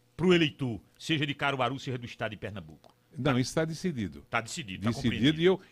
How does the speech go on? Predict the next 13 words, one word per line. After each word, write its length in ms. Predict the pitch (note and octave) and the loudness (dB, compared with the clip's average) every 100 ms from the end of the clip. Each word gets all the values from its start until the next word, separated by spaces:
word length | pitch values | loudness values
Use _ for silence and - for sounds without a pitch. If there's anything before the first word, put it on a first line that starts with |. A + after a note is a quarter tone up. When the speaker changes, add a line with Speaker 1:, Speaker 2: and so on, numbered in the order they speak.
| - | -10
Speaker 2:
inclusive, 520 | F3 G3 E3 F#3 F#3+ | -6 -2 -2 0 -2
eu 60 | F3 | -2
comuniquei, 420 | E3+ C#3 C3+ G#2 | -2 -2 -2 -2
foi 140 | - | -2
aqui 260 | E3+ - F3+ | -2 -2 -2
na 100 | E3+ | 0
Rádio 220 | C3 B2 | 0 -2
Cultura 380 | - A2 B2+ C3+ | 0 0 0 -2
que 60 | D3+ | -2
eu 100 | C3+ | -4
comuniquei 500 | D3 C#3 B2+ A#2+ B2 | -4 -2 -2 -2 -4
minha 140 | C#3 | -4
decisão, 560 | C#3 - D#3 C#3 A#2+ | -6 -8 -4 -2 -4